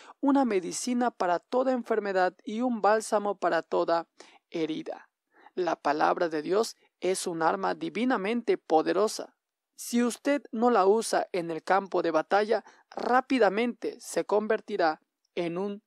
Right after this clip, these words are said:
discapacitado. Su invencibilidad. La palabra de Dios es descrita como la palabra del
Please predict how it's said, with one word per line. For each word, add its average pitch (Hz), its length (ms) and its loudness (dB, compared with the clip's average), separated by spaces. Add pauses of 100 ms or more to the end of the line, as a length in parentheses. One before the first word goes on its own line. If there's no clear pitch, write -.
(100)
discapacitado. - 1200 -4 (2250)
Su - 440 -4
invencibilidad. 214 1120 -2 (880)
La 240 240 2
palabra 262 460 4
de 180 140 -4
Dios 175 440 -4
es 254 240 -6
descrita 214 500 -4
como 170 300 -4
la 165 160 -2
palabra 202 680 -2 (160)
del 175 400 -4